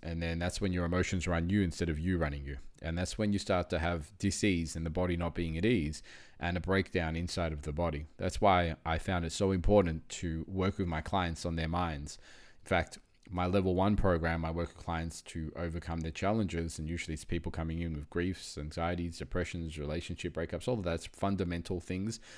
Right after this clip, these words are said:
working through their biggest challenges. Level two, I'm equipping my clients with the tools and resources to actually be able to deal with these challenges and create the changes that they're after. And then at my level three of my program, that's where I'm actually teaching life mastery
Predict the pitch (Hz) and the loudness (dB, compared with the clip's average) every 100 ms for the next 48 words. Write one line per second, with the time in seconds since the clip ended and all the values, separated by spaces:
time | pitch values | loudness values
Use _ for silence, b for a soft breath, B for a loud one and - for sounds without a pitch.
0 | B B 98 98 98 - 92 87 82 85 | B B 4 4 2 0 2 2 0 -2
1 | 82 - 82 92 113 127 B B - 101 | -4 -4 -4 -4 -4 -6 B B 2 4
2 | 95 - 123 113 90 - 107 113 95 82 | 4 2 4 4 2 2 0 2 -2 -2
3 | - 87 87 87 85 - 98 92 85 92 | -2 -2 -2 -6 0 2 4 2 2 2
4 | - 90 - 82 87 85 - 87 82 80 | 2 0 -2 -2 0 0 -2 -2 0 0
5 | 80 73 - 101 113 95 85 82 - 80 | -4 -4 2 6 6 6 2 -4 -4 -4
6 | 80 90 82 - 78 - 92 104 101 - | -4 -4 -6 -8 -8 0 2 2 0 -6
7 | 85 82 82 80 80 78 95 117 - 76 | -6 -6 -6 -6 -6 0 0 0 -2 -4
8 | - B B B - 107 113 110 92 101 | -8 B B B -4 2 4 4 2 2
9 | 104 98 - 143 208 131 98 85 - 82 | 2 2 0 0 4 2 2 0 0 -2
10 | 78 78 82 92 _ - 98 - 104 92 | -2 -2 -4 -8 _ -4 -2 2 2 2
11 | 90 90 82 98 - 90 85 95 87 87 | -2 -6 -4 -4 -2 -4 -4 0 2 2
12 | 90 90 98 - 80 78 | 2 0 0 -2 -2 -4